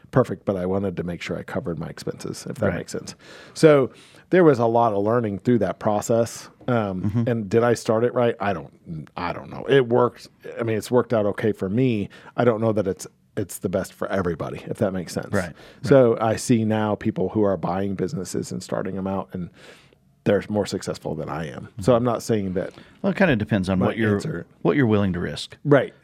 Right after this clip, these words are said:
Speaker 2: You know,
Speaker 1: Totally
Speaker 2: some
Speaker 1: is.
Speaker 2: people it's easier to risk or sacrifice, maybe
Speaker 1: Right.
Speaker 2: a better word,
Speaker 1: <clears throat>
Speaker 2: um, sacrifice, you know, a larger,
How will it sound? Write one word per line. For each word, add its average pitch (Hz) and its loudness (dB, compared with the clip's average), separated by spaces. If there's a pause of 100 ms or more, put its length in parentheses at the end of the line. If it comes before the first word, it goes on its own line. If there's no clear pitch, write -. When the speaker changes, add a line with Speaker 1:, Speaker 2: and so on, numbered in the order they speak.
(100)
Speaker 2:
You 120 0
know, 135 8
Speaker 1:
Totally 113 6
Speaker 2:
some 143 6
Speaker 1:
is. 104 -2
Speaker 2:
people 120 2
it's 107 -2
easier 104 2
to 101 -2
risk 98 -4 (140)
or 98 -2 (240)
sacrifice, 101 -2
maybe 110 2
Speaker 1:
Right. 98 2
Speaker 2:
a 92 -2
better 95 0
word, 95 2
Speaker 1:
<clears throat> 123 -6
Speaker 2:
um, 95 -2
sacrifice, 110 0 (480)
you 113 2
know, 90 0
a - -4
larger, 92 0